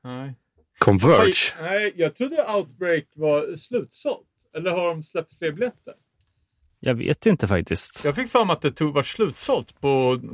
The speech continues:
Speaker 1: på dirren.
Speaker 3: Det är ju fan helt sjukt i så fall. För, eh, tjugotredje till tjugofemte juni tjugotjugotre at Depot Mayfield i Manchester.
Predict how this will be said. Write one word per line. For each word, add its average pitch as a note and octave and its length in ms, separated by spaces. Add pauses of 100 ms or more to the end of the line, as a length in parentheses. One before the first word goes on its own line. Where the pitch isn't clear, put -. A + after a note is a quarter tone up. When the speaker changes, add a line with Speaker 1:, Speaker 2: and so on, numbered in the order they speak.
Speaker 1:
på D3+ 80
dirren. D#3 600
Speaker 3:
Det - 140
är E3 40
ju D3+ 100
fan G#2 180
helt G2 160
sjukt - 340
i F#2+ 40
så F2+ 140
fall. - 180 (500)
För, - 340
eh, C#3+ 380 (420)
tjugotredje E3+ 440
till E3 120
tjugofemte D3+ 460
juni C#3 380
tjugotjugotre A#2+ 680
at - 300
Depot C3 800
Mayfield A#2 880
i G#2+ 80
Manchester. G#2+ 800